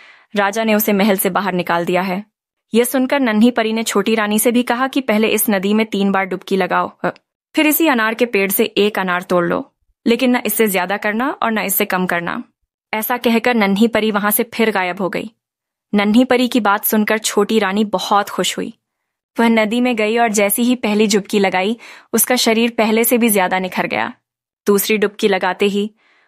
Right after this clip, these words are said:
उसका शरीर भी सुंदर कपदे और जेवर से सज गया। तीसरी डुबकी लगाने पर छोटी रोनी के बाल और काले, घने, लंबे और सुंदर हो गए।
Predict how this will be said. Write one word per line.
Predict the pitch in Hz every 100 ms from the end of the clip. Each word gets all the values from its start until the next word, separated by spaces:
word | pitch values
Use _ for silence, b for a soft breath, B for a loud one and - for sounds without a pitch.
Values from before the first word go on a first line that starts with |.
| _
उसका | 220 - 247
शरीर | 247 214 226 226
भी | 240
सुंदर | 240 226 214 220
कपदे | 220 196 190 180 185 190 _ _ _
और | 208
जेवर | 202 196 196
से | 214 196
सज | 185 170
गया। | - 165 175 - _ _ _ _ _ _ _
तीसरी | 226 220 262
डुबकी | 240 214 -
लगाने | 233 190 185 196
पर | 196 185 208 - -
छोटी | - 208 240
रोनी | 226 196 208
के | 208
बाल | 180 175 175 180 196 _ _ _ 180
और |
काले, | 190 - 175 175 170 202 _ _ _ -
घने, | 208 185 180 185 _ _
लंबे | 190 185 185 175 190 _ _ _
और | 202
सुंदर | 202 220 196 190
हो | 180
गए। | 160 160